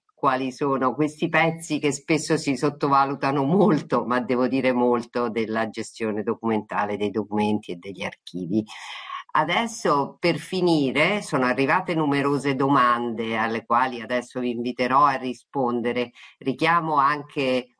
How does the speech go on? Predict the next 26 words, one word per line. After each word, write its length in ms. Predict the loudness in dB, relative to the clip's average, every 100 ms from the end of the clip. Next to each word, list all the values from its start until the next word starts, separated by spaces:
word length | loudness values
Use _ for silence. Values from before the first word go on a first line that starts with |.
| _ _ _ -6
gli 100 | 0
altri 520 | 2 0 -2 -2 0
relatori 1000 | 2 2 2 0 2 2 2 2 0 -2
e 120 | -2 -2 -2
insieme 440 | -4 -4 -2 0 2
a 40 |
loro 580 | 2 2 2 2 2 2
anche, 640 | 2 2 0 -2 -2 -2
eh, 400 | -6 -4 -4 -4 -8 -12
eh, 320 | -10 -6 -6 -4 -2 -2
Gia-, 260 | 0 0 -2
Luigi 360 | -6 -6 -2 0
Avena 720 | 2 4 2 4 4 4 0
e, 340 | -4 -2 -2 -2
e 320 | -2 -2 -2
saluto 520 | -2 -2 0 0 0
intanto 520 | 0 0 0 0 -2 -4
nel 160 | -6
frattempo 600 | -6 -6 -2 0 0 0
anche 200 | -2 -2 -4
Enrica 280 | -2 -2
Massella 560 | 0 -2 0 0 2 0
di 160 | -2 2
Agid 580 | 2 0 -6 -10 -10 -10
che 120 | -2
ha, 220 | 0 0